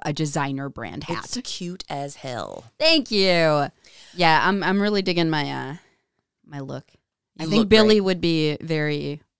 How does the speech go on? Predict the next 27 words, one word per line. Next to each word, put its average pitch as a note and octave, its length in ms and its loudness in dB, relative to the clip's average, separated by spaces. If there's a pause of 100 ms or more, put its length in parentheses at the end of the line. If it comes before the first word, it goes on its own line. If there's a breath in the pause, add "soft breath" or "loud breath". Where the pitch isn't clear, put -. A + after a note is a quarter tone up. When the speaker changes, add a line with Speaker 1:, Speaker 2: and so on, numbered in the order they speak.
Speaker 1:
happy D3 280 -8
for - 160 -14
me. A#2 260 -12 (240)
Speaker 2:
I F3+ 120 2
think F3 180 -6
he D#3 80 -8
would B2+ 220 -6
too. - 140 -10 (400)
But A3 80 0
I B3 40 4
Speaker 1:
Yeah. B3+ 60 2
Speaker 2:
think A#3+ 160 -4
Billy D3+ 180 0
would B2+ 100 -6
just B2 140 -12
be A#2+ 60 -10
happy A#2 260 -8
for A#2 140 -16
you A#2 80 -10
in A2+ 80 -14
general. A2+ 260 -8
I C3 140 2
like E3 180 -2
to D#3+ 80 -14
think C#3+ 180 -10
that - 100 -6
if D#3+ 60 -10